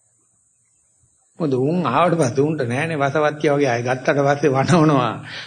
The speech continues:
ඔය කියන නීති මොකක්වත් නෑ. මොකද දන්නව උපදෙස් දෙන්න හදන කිසිම එකෙක් ගාව ගන්න තරම් උපදේශයක් නෑ.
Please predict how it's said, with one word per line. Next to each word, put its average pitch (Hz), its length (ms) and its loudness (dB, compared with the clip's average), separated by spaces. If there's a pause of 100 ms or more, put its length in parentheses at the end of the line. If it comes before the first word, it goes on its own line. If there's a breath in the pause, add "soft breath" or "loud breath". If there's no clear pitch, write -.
(120)
ඔය 143 220 2
කියන 151 300 2
නීති 151 260 2
මොකක්වත් 165 580 0
නෑ. 139 240 0
මොකද 160 280 -2
දන්නව 151 500 0
උපදෙස් 151 380 -2
දෙන්න 160 220 0
හදන 165 340 0
කිසිම 151 420 0
එකෙක් 185 320 0
ගාව 123 300 0 (580 loud breath)
ගන්න 139 320 0
තරම් 156 340 2
උපදේශයක් 143 600 0
නෑ. - 180 -12